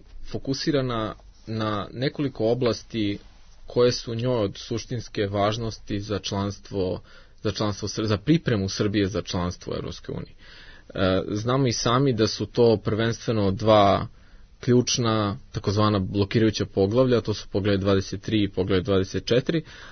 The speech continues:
ali i zajedno sa uopšte predpristupnim mehanizmom kroz predpristupne fondove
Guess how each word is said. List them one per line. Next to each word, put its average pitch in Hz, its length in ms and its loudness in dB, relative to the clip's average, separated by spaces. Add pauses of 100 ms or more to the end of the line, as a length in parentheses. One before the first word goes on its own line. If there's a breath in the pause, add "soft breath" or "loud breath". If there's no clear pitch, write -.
ali 175 240 6
i 143 60 6
zajedno 135 440 8
sa 113 420 4
uopšte 120 520 2
predpristupnim 127 800 0
mehanizmom 143 760 0
kroz 135 300 6
predpristupne 110 800 0
fondove 101 600 2